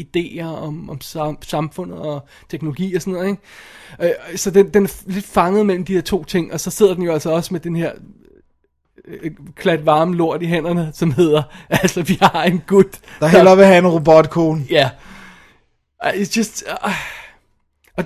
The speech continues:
Speaker 1: og problemet med hele historien er, at Sam er en vatpik.
Speaker 2: Ja.
Speaker 1: Og vi har absolut ingen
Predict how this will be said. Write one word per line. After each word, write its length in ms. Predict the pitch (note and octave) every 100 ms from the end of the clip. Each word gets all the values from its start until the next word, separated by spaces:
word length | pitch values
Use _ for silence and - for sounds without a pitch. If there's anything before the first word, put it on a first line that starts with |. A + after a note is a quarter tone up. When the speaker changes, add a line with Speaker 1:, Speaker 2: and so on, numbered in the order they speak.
| -
Speaker 1:
og 120 | G3+
problemet 680 | - F#3+ A#3 C4+ C4 C4 E3
med 180 | G3 F#3+
hele 200 | G3 A3+
historien 460 | F3 G3+ D#3+ F#3+
er, 220 | D3+ C#3+ D3 - - -
at 240 | E3+ - -
Sam 540 | - - D3+ D#3+ F#3 -
er 80 | D#3+
en 260 | E3+ C3+
vatpik. 680 | C#3 C3 - - C3 - - _ _
Speaker 2:
Ja. 120 | C#3 A2 -
Speaker 1:
Og 100 | - C#3
vi 40 |
har 120 | F3+
absolut 460 | - F3+ - G#3+ - - -
ingen 460 | G3+ G3 G#3 A3 A3